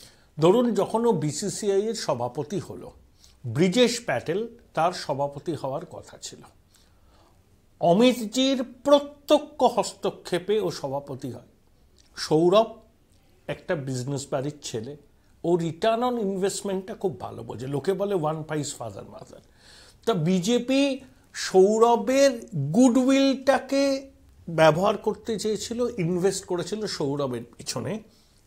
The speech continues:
এক্সপেকটেশন ছিল অন্তত সৌরভ প্রচারে নামুক, বিজেপির হয়ে দু চার কথা বলুক,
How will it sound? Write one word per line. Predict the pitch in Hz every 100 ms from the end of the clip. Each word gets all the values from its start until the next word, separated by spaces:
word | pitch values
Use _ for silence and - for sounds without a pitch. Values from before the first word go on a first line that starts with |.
| _
এক্সপেকটেশন | 147 135 - 190 185 - 196 220 196
ছিল | - 196 247 - - _ _ _ -
অন্তত | 147 160 170 202 196 226
সৌরভ | 226 - 139 147 185 220 - - - - -
প্রচারে | 117 101 127 143
নামুক, | 156 156 180 185 - _ _ _ _ _
বিজেপির | 123 117 131 139 151 151
হয়ে | 151
দু | 123 107
চার | 123 143
কথা | - 147 -
বলুক, | 143 147 196 -